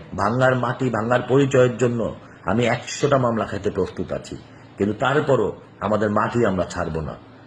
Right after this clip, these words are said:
আপনাদের সকল শান্তিপ্রিয় আন্দোলনের সাথে আমি আপনাদের সাথে থাকবো, যত দূরেই থাকি মনে রাখবেন আমি,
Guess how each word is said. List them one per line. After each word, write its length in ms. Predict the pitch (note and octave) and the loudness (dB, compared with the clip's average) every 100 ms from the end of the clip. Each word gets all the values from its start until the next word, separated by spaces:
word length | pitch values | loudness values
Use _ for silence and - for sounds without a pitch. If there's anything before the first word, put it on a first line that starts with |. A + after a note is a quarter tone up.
| - | -4
আপনাদের 420 | F#2 - A#2+ B2 | -2 0 2 2
সকল 400 | - A#2+ E3 E3+ | 0 0 4 4
শান্তিপ্রিয় 600 | - C#3 C3+ A#2+ A#2 G#2+ | 4 0 2 0 2 2
আন্দোলনের 440 | G#2 G2+ G2+ G2 | 2 2 0 -2
সাথে 280 | F2+ E2+ - - - - | -6 -8 -8 -10 -16 -6
আমি 260 | D#2+ F#2 | -2 0
আপনাদের 320 | E2+ - D2+ | -2 -2 -6
সাথে 260 | - E2+ G2+ | -6 -6 -6
থাকবো, 460 | - A2 B2 D#3 D#3 - | -4 -6 -2 -2 -2 -8
যত 220 | - B2+ C3+ | 2 4 6
দূরেই 300 | B2 B2+ B2 | 6 4 4
থাকি 360 | A2 G2+ G2 - - G2 | -2 -6 -6 -8 -12 -2
মনে 160 | G#2 | 2
রাখবেন 460 | F#2+ G2 G2+ C#3 D#3 | 4 2 0 0 0
আমি, 200 | G2+ | 0